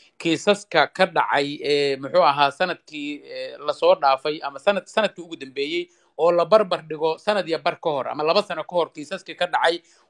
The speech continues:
wax ka badan boqolkii toddobaatan ayaan hoos u dhignay. Ayadoo nambarana dadka Soomaalidu waa la wadaagi doonaa oo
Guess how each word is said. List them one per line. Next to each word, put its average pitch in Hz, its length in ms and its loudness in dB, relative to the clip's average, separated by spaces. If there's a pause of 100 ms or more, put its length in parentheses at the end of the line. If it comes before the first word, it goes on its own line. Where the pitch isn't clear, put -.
wax 185 240 2
ka 214 120 2
badan 175 400 -2
boqolkii 165 720 -4
toddobaatan 156 580 2
ayaan 143 200 -2
hoos 143 220 0
u 147 40 -8
dhignay. 123 380 -10 (360)
Ayadoo 196 320 4
nambarana 175 400 -2
dadka 165 180 -2
Soomaalidu 147 380 -2
waa 143 80 2
la 165 120 0
wadaagi 147 300 2
doonaa 143 300 -2
oo 160 140 -2